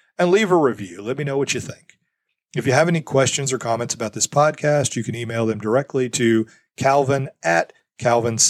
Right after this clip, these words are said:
williams L P C dot com, or you can reach me on Facebook at Williams Professional Counseling Services, L L C.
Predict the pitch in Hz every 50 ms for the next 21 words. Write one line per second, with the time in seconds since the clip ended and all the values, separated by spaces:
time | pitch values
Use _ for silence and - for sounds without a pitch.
0 | 120 113 107 101 101 110 113 113 107 107 107 104 - - - 110 104 - 113 110
1 | 101 - - 110 104 101 104 104 107 - - - 151 165 170 170 165 151 - _
2 | _ _ _ _ _ - 160 160 175 196 202 - _ _ - 135 165 208 - 139
3 | 113 101 104 110 135 151 - - 147 135 131 131 127 120 - - 104 104 - -
4 | - - - - _ _ _ - 131 120 113 117 110 127 143 151 143 143 - -
5 | - 123 113 131 131 123 - - 113 110 - - 110 107 107 - 104 98 101 -
6 | - 101 98 101 101 101 - - 104 - - _ - 123 113 120 - - 110 107
7 | 104 - - - 92 - -